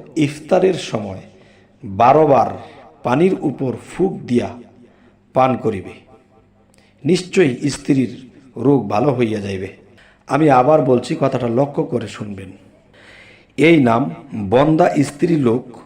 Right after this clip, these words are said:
বা যে স্ত্রীলোকের সন্তান নষ্ট হইয়া যায়, সাত দিন রোজা রাখিয়া প্রত্যহ ইফতারের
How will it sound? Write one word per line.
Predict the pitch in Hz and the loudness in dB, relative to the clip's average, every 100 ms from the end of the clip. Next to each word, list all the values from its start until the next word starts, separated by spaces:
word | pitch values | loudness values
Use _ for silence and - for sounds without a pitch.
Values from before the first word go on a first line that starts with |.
| - - | -20 -8
বা | 113 117 113 113 - | 0 2 0 -6 -14
যে | 107 135 170 170 135 | -2 2 2 2 -2
স্ত্রীলোকের | - 170 170 147 139 135 127 | 0 2 2 4 2 0 -2
সন্তান | - - 143 139 147 | -2 -2 0 2 0
নষ্ট | 120 147 - 180 | 2 0 0 -2
হইয়া | 123 110 95 | 0 -2 -2
যায়, | 98 92 - - _ _ _ _ _ _ _ _ _ | -8 -14 -18 -20 _ _ _ _ _ _ _ _ _
সাত | - - 160 156 | -12 -2 0 0
দিন | 139 165 170 127 | 2 2 4 4
রোজা | 135 139 127 | 4 4 2
রাখিয়া | 131 147 107 - - - - _ _ | 0 -4 -4 -8 -20 -20 -20 _ _
প্রত্যহ | 175 175 - 190 135 98 - - - _ - | 0 0 0 0 0 -6 -12 -20 -20 _ -4
ইফতারের | - - - 175 165 135 | -4 -4 -2 2 4 4